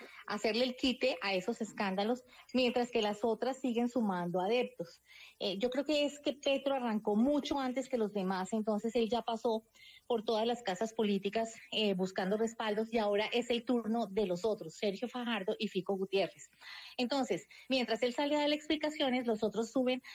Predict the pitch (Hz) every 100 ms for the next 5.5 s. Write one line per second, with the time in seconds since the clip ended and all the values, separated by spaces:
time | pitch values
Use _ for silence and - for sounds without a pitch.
0 | - - 226 220 220 233 233 233 220 202
1 | 196 240 269 262 247 240 233 233 - -
2 | 233 220 226 208 214 220 220 226 214 214
3 | - - 214 214 214 233 214 214 214 214
4 | 214 208 214 214 214 202 202 214 202 180
5 | 214 214 214 214 220